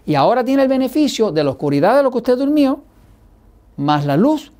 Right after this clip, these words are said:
que le da ahora la otra parte de la protección, que es la de la vitamina D, que tiene todo este efecto anti-,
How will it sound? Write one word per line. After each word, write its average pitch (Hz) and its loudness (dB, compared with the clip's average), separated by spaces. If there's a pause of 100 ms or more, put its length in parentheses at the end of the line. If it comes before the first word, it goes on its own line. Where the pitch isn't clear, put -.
(120)
que 160 -4
le 139 0
da 156 0
ahora 202 0
la 147 -2
otra 190 0
parte 196 -2
de 180 0
la 156 -2
protección, 170 -6 (380)
que - -6
es 147 -2
la 160 0
de 160 0
la 156 0
vitamina 156 -4
D, 220 -4 (240)
que - -6
tiene 220 -4
todo 233 0
este 247 -4
efecto 240 -4
anti-, 165 -6